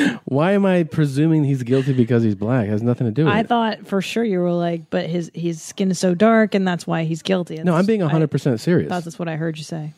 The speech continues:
Speaker 1: No, I'm being totally serious. My sense when he was like, "I don't know who hit him." I, for me, the guy is a hundred percent guilt. Like,
Speaker 2: Hmm.
Speaker 1: I don't even know the char-, the charge is obviously assault or something. He hit him.
Speaker 2: Oh my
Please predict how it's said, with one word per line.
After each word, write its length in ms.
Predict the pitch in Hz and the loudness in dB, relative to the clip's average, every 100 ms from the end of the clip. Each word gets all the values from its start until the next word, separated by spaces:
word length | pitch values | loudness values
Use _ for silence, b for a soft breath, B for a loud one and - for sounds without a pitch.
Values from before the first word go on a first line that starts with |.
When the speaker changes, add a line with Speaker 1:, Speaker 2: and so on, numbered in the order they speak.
| _ _ - | _ _ -2
Speaker 1:
No, 120 | 143 | 2
I'm 80 | 147 | 2
being 120 | 156 | 2
totally 240 | 147 139 | 2 0
serious. 420 | 117 151 85 - - _ | 2 0 -2 -6 -20 _
My 180 | 110 120 | -2 0
sense 520 | 127 - 156 135 - - _ _ _ _ _ _ - | 0 0 0 0 -4 -20 _ _ _ _ _ _ -8
when 160 | 107 | -2
he 100 | 110 | 0
was 120 | 120 104 | 0 0
like, 120 | 101 | 0
"I 60 | 123 | 2
don't 80 | |
know 140 | 135 120 | 2 2
who 140 | 131 | 2
hit 180 | 131 123 | 2 2
him." 100 | 101 | 0
I, 160 | 101 107 _ | -4 -8 _
for 160 | - 120 | -2 2
me, 360 | 131 151 156 - | 2 2 0 -2
the 100 | 117 | -4
guy 360 | 104 117 117 120 | -2 2 2 2
is 280 | 117 107 101 - | 2 2 0 -4
a 60 | 98 | -8
hundred 480 | - - 123 127 | -6 0 2 2
percent 440 | 120 113 - 110 98 | 0 -2 0 0 0
guilt. 160 | 101 | -2
Like, 260 | 101 92 - b | 0 -2 -4 b
Speaker 2:
Hmm. 220 | b 196 143 - | b -6 -6 0
Speaker 1:
I 60 | |
don't 100 | 170 | 2
even 120 | 208 | 4
know 120 | 175 135 | 4 2
the 80 | |
char-, 220 | 110 151 117 | 2 2 2
the 120 | 117 | 2
charge 240 | 165 170 | 4 2
is 60 | 135 | 4
obviously 400 | 127 120 113 110 | 4 4 4 2
assault 520 | 95 - 110 120 117 | 2 -2 0 2 0
or 60 | 87 | 0
something. 460 | 120 113 95 87 | 0 2 0 0
He 160 | 110 110 | 2 2
hit 180 | 110 104 | 2 0
him. 220 | 82 82 _ | -2 -8 _
Speaker 2:
Oh 60 | 285 | -12
my 200 | 233 127 | -10 -12